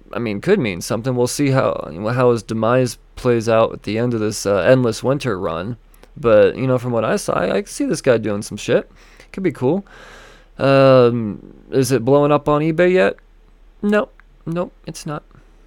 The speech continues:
Uh, from Marvel this week, we have Marvel Snapshots Civil War. We've got the first appearance of a character called Helper.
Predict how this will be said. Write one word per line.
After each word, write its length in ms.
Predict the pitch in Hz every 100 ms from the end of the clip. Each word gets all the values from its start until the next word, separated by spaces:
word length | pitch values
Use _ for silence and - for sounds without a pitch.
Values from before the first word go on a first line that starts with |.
| _ _ _ _ _ - - -
Uh, 300 | 139 143 143
from 500 | 135 - 135 127 127
Marvel 460 | 131 131 131 127 131
this 320 | 131 131 -
week, 320 | 123 147 170
we 200 | 139 151
have 300 | 139 139 131
Marvel 640 | 113 113 143 156 151 143 -
Snapshots 1200 | - - 139 175 - - 185 208 - - - - - - - -
Civil 560 | - - - 202 185 131
War. 440 | 117 202 226 208
We've 180 | 175 156
got 180 | 160 156
the 80 | -
first 300 | 156 151 -
appearance 420 | - 160 160 151
of 100 | 143
a 40 |
character 340 | 143 165 170 165
called 260 | 180 196
Helper. 460 | 175 226 - 107